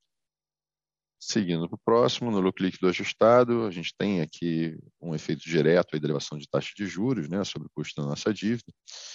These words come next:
é, que já era previsível e, e certamente projetado. Tem um fator, é, one-off aqui, que é um efeito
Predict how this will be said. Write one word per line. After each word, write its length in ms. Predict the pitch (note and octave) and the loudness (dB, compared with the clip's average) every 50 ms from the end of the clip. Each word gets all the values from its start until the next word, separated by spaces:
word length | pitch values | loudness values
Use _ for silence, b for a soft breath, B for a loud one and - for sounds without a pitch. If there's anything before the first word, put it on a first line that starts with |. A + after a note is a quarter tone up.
| B B B _ - | B B B _ -2
é, 240 | D2+ C2+ C2 C2 C2 - | 0 0 0 -2 -6 -8
que 100 | - E2 | -8 -4
já 120 | D2+ D2 | 0 2
era 140 | C2+ C2+ C#2+ | 2 2 2
previsível 760 | - _ - D2 C#2+ F2+ E2+ D2 D#2 G#2 A#2+ A2 E2+ D2+ C#2+ | 0 _ -12 -6 -4 -4 -4 -2 0 2 2 2 0 -2 -4
e, 380 | C2+ - - - _ - - - | -6 -10 -12 -16 _ -20 -20 -20
e 140 | - _ | -20 _
certamente 440 | - - D2 C#2+ - - C#2 C#2+ - | -6 -6 -6 -4 -4 -8 -10 -10 -10
projetado. 680 | _ - D#2 D#2+ G2+ G2 - - G2 G2+ A2 A2+ G2 D#2+ | _ -2 0 0 0 -2 2 4 4 6 6 4 4 0
Tem 160 | _ F2 F2 | _ -4 -8
um 60 | F#2+ | -8
fator, 500 | F#2+ - F#2 _ _ - F2+ E2+ D2+ B B B B _ _ _ | -6 -6 -8 _ _ 0 0 0 0 B B B B _ _ _
é, 160 | - D2+ D2 | -4 -2 -2
one-off 560 | D2+ E2+ F2+ F2 D#2+ D#2 D#2+ D#2+ E2 D#2+ - D#2+ | 0 2 2 2 2 2 2 0 0 -2 -4 -12
aqui, 160 | _ - D2 | _ -10 -12
que 140 | - - E2+ | -10 -8 -8
é 20 | |
um 80 | D2+ D2+ | -8 -8
efeito 500 | D2 - - D#2+ D2+ _ - D#2 D2 | -8 -4 -4 -4 -4 _ -6 -8 -8